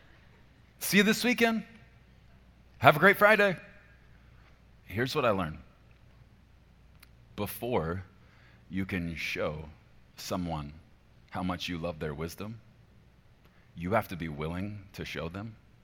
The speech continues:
how much you love them. And to this day,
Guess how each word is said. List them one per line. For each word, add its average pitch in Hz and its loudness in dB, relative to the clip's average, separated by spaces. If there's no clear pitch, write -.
how 92 -8
much 87 -6
you 80 -8
love 65 -10
them. - -16
And 82 -12
to 98 -6
this 92 -4
day, 82 -4